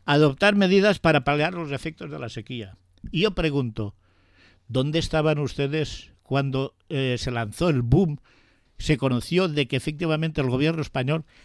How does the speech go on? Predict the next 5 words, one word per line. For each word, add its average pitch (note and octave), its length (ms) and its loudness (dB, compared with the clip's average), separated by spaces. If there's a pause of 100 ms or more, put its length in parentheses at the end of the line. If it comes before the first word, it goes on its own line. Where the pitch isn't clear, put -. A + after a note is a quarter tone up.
estaba F#3 520 2
destruyendo D3+ 580 2
embalses C#3+ 640 0
y C#3+ 60 0
pantanos? B2+ 720 -4